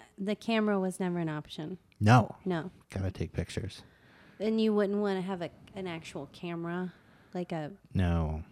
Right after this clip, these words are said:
Speaker 1: Okay.
Speaker 2: Yeah.
Speaker 1: Right.
Speaker 2: And this is a two D world. This is a two D world,
Speaker 1: <laughs>
Speaker 2: baby.
Speaker 1: All right. Hi, Nick. It's me, Angie.
Speaker 2: Hi, Angie.
Speaker 1: As you know, I'm a very busy person,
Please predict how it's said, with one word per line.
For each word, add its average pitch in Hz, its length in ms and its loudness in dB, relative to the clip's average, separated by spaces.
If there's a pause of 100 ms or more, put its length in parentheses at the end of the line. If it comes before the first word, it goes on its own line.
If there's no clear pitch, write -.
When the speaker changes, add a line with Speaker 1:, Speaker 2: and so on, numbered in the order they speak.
(140)
Speaker 1:
Okay. - 340 -8
Speaker 2:
Yeah. 85 220 -2 (320)
Speaker 1:
Right. 208 120 0
Speaker 2:
And 139 200 8
this 117 180 6
is 110 120 4
a 104 60 6
two 110 200 2
D 104 140 4
world. 92 400 4 (640)
This 147 100 4
is 160 80 8
a 156 100 10
two - 260 8
D 139 160 8
world, 127 480 10
Speaker 1:
<laughs> 175 100 -2
Speaker 2:
baby. 107 560 4 (840)
Speaker 1:
All 190 60 2
right. 185 160 -4 (1400)
Hi, 208 260 2
Nick. 196 240 2 (100)
It's - 220 -10
me, 196 320 2
Angie. 165 500 -4 (220)
Speaker 2:
Hi, 98 80 0
Angie. 87 480 2 (260)
Speaker 1:
As 190 220 2
you 220 100 4
know, 208 140 4
I'm 180 220 0
a 180 120 0
very 175 360 0
busy 175 400 -4
person, 165 680 -6